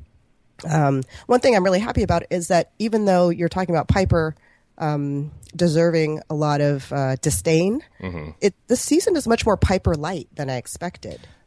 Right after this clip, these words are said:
Speaker 2: Really? I mean, that,
Speaker 1: I
Speaker 2: that
Speaker 1: feel like she's the thread through the whole thing, but we get a lot more, we're getting a lot more juice from other characters.
Speaker 2: Yeah. Yeah, and that's the, I feel like they tried, they started pivoting away from that last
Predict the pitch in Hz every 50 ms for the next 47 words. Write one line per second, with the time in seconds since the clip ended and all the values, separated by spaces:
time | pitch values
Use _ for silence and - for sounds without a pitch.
0 | _ - 92 101 127 165 202 202 135 95 90 87 95 104 110 113 117 117 113 117
1 | 113 220 - - 113 - 202 185 175 156 151 135 - - - - - - 226 196
2 | - 185 170 - - 185 190 190 208 226 208 240 220 185 175 180 175 185 180 160
3 | - 208 226 247 233 202 170 165 180 165 214 220 214 185 170 170 170 - - 190
4 | 175 170 165 151 147 139 170 - - _ - - - 185 175 208 196 196 185 180
5 | - 175 165 139 - - 160 165 165 - - 165 147 - 113 147 143 135 - -
6 | 147 139 139 131 - - - - - - - - - - - - - - - 170
7 | 185 175 156 120 98 85 76 76 82 - - - _ _ _ - 151 160 143 135
8 | 123 120 123 127 131 135 139 - - - 131 123 - 110 113 - 143 170 180 170
9 | - 135 113 - - - - - 113 117 120 101 - 110 104 - - 131 123 131
10 | 117 - - 117 107 117 113 113 107 107 95 90 92 98 - - 107 101 95 71
11 | 76 80 78 78 87 98 104 - - - _